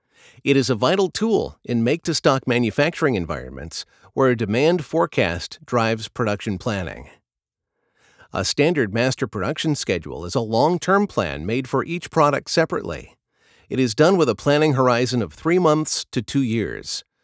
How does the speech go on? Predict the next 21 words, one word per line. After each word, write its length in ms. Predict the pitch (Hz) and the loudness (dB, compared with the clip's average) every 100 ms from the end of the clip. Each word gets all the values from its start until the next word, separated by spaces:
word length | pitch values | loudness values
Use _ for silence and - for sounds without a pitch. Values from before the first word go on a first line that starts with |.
| _ _ | _ _
with 160 | 101 87 | -4 -4
a 60 | |
minimum 420 | 82 123 160 131 | -2 0 2 0
time 300 | 107 135 180 | 0 0 0
bucket 320 | 156 69 - 92 | -2 -4 -6 -8
of 100 | 101 | -4
one 220 | 104 110 | -2 -2
week. 440 | 123 117 - - _ _ _ _ _ _ _ | -2 -4 -10 -20 _ _ _ _ _ _ _
The 140 | 127 | -4
inputs 600 | - 190 226 147 101 - | 0 -2 2 2 2 -2
a 80 | 123 | -4
viable 440 | 101 110 131 120 104 | -2 0 0 0 0
master 360 | 107 120 - | 0 -2 -4
production 480 | 113 95 113 - 107 | -6 -6 -6 -4 -4
schedule 500 | - 147 - 143 104 | -2 -2 0 0 -2
has 460 | - 78 65 87 - | -2 -8 -8 -8 -8
are 480 | 87 92 90 87 - _ _ _ | -6 -4 -4 -4 -10 _ _ _
starting 380 | - - 101 82 | -4 0 0 0
inventory, 720 | 90 107 110 120 113 120 151 - _ | -4 -2 -4 -2 0 0 -2 -8 _
sales 380 | - 156 214 - | -4 0 0 -2
forecast, 720 | 117 69 - 62 64 - - | -4 -6 -8 -12 -10 -12 -12